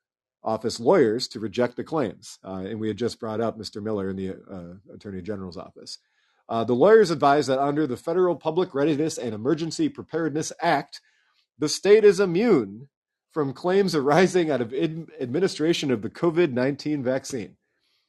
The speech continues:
The mistaken doses occurred after the vaccine was delivered in concentrate form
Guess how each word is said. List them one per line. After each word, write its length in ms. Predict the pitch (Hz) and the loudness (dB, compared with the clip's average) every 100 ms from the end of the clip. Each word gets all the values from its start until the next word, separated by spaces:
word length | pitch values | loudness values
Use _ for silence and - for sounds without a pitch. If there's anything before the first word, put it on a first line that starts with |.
| _ _ _ | _ _ _
The 100 | 127 | -8
mistaken 540 | 135 123 - 185 185 160 | -4 -4 0 0 2 4
doses 320 | 151 170 175 | 4 4 0
occurred 420 | 131 - 180 180 | -4 -2 0 2
after 240 | 151 135 131 | 0 -2 -4
the 80 | |
vaccine 560 | 110 131 131 - 175 165 | -4 -4 -4 0 0 0
was 160 | 127 110 | -2 -4
delivered 500 | 123 104 160 175 151 | -6 -2 2 2 2
in 180 | 110 | 0
concentrate 760 | 104 - 196 190 139 - 113 104 | -4 -6 -4 -4 -6 -4 -6 -6
form 380 | - 104 80 | -10 -10 -12